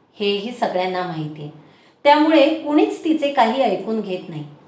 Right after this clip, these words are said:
घाटकेचा राग जाणून बुजून कोण ओढावून घेणार?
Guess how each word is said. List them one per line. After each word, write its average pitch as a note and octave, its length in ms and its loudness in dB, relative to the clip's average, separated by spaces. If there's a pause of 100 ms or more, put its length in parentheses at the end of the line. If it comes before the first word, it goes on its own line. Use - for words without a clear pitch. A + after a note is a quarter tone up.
(460)
घाटकेचा G#3+ 640 0
राग A3 400 2
जाणून G3+ 360 -2
बुजून A3 300 -8
कोण A3 340 -4
ओढावून B3 420 2
घेणार? G#3+ 440 -4